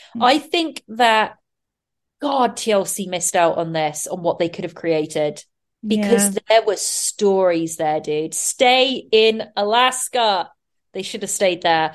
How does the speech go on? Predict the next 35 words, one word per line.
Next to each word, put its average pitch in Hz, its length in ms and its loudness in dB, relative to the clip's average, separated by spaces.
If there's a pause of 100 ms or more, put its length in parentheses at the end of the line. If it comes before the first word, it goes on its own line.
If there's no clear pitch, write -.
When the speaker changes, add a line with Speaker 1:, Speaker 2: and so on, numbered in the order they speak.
Speaker 1:
Yep. 185 300 -4
Speaker 2:
But 240 200 4
it 233 60 2
was 254 140 0
a 254 40 4
one-off 294 460 2
and - 80 -6
it 262 60 -2
was 254 100 -8
never 277 180 -4
made 247 280 -2
again. 165 380 -2 (120)
So 233 480 2
don't 285 260 -2
know, 302 320 -2
don't 294 220 -2
know 294 140 -4
what 254 260 0
the 247 80 -8
reason 226 320 -8
was, 196 160 -6
but - 160 0
I 220 120 6
would 208 200 -2
love 185 840 4
to 170 100 -14
talk - 240 -12
to 165 80 -10
someone 160 220 -8
from 165 120 -10
T 165 140 -2
L 160 80 2
C 165 180 -2
about 156 320 -2
it. 165 140 -2